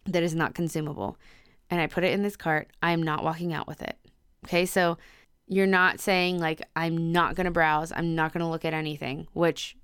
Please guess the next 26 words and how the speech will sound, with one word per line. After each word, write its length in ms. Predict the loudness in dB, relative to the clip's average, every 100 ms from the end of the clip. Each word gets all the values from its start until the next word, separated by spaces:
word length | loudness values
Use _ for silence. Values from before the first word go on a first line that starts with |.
| -14
for 160 | -4
some 200 | 0 2
of 100 | 4
us, 180 | 2 2
that's 240 | 0 0 0
what 120 | -2
we 120 | -2
need. 320 | -2 -6 -8 -12 -20 -6
But 140 | -4 0
I 260 | 2 2
s-, 200 | 2 -2 _ -20 -2
I, 260 | 0 0 -2
this 260 | 0 2 4
is, 160 | 2
like, 240 | 2 2 2
my 140 | 0
common 340 | 2 0 0 0
practice 460 | 0 0 -4 -6
now. 260 | -4 -4 -4
If 140 | -2 0
I 80 | -2
find 520 | 0 4 4 4 4
myself 600 | 2 2 4 4 2 -6 -20 -20 _ _
looking 420 | 2 2 2 2
at 160 | 2 0
things, 560 | -4 -4 -6 -8 -12